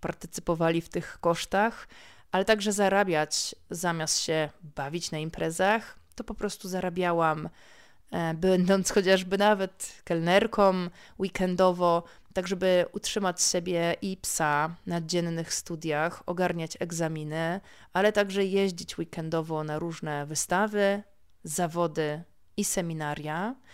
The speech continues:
i żeby mieć na to pieniądze, żeby dalej się rozwijać. To był fantastyczny,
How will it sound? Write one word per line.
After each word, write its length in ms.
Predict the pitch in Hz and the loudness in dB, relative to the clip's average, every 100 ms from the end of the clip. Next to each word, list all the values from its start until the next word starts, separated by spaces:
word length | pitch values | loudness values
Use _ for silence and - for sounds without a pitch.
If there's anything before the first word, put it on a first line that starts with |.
| - - - - | -20 -20 -16 -8
i 40 | |
żeby 200 | 180 196 | -6 -4
mieć 260 | 180 170 - | -4 -4 -6
na 120 | 165 | -6
to 240 | - 147 | -4 -6
pieniądze, 520 | 147 170 175 180 156 | -4 -6 -4 -4 -4
żeby 180 | 147 156 | -8 -4
dalej 260 | 170 160 156 | 0 0 0
się 160 | - | -4
rozwijać. 640 | 165 156 156 165 147 - - | -6 -6 -4 -2 -2 -4 -6
To 120 | 208 | -4
był 300 | 202 202 190 | 2 2 2
fantastyczny, 880 | - 196 202 - 254 - 196 196 | -4 -6 -6 -4 -6 -2 0 0